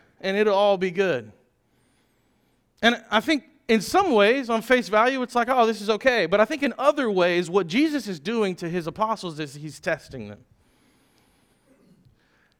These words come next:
Think about where they just came from. They were just sent to, to do ministry with nothing. The Lord provided.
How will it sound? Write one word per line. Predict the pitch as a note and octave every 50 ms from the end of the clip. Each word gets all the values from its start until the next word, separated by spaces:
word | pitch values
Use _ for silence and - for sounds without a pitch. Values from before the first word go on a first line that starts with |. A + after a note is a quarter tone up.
| _ _ _
Think | - - C4 D4+ D#4+
about | D4+ C#4+ C4 B3 G#3+
where | A#3 A#3 A3+
they | G#3+ G#3+ G#3+
just | E3+ G3+ G3 - -
came | - G3+ F#3 F#3
from. | - - C3+ G#2 G#2 A2 A2 _ _ _ _ _ _ _ _ _ _ _ _ _ _ _ _ _ _ _ _ _ _ _ _ _ _ _
They | D#3 E3+ G3 G3+
were | A3 G#3+ G#3
just | D#3+ G#3 C4+ G#3 - -
sent | - - E4+ C#4 A#3 B3+ B3 - - _
to, | - A#3 A3+ A3+
to | G#3 F3 F#3+ A3
do | F3+ A3+ A#3 A#3
ministry | A3+ A#3 G#3+ G3+ - - - D3 D3 F#3 G#3 _ _ _ _ _ _ _ _ _ _ _
with | - G3+ A3 A3+ A3 -
nothing. | A3 A3+ G#3+ G#3 - C3 B2+ D#3+ F3+ E3+ - _ -
The | D#3 F3+ F3
Lord | G3 G#3 G#3 G3+
provided. | G#3 G3 E3 F3 D#3+ D3+ C3 A2+ -